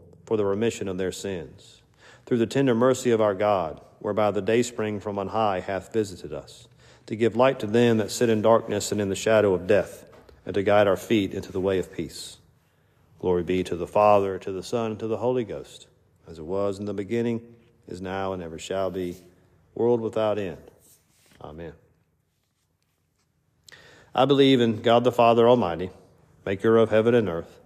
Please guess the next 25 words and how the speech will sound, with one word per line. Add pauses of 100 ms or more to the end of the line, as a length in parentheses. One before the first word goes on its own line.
(520)
and
in
Jesus
Christ,
his
only
Son,
our
Lord, (640)
who
was
conceived
by
the
Holy
Ghost, (500)
born
of
the
Virgin
Mary, (500)
suffered
under
Pontius
Pilate,